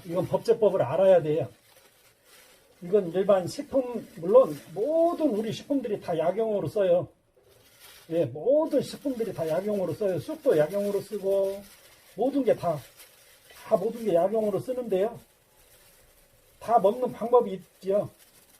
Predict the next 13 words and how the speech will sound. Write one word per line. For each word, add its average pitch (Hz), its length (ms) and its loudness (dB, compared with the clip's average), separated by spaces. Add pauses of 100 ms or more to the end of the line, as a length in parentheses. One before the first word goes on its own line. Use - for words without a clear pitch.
(640)
근데 214 360 4 (640)
쉽게 320 400 0
먹는 208 400 0
방법이 185 400 -6
있는 180 640 -6
식품들이 208 580 -4
있는가 165 360 -2
하면 156 380 -4 (1040)
쉽게 - 400 0
먹을 180 320 4
수 - 160 -6
없는, 175 500 -2 (680)
예, 139 260 -6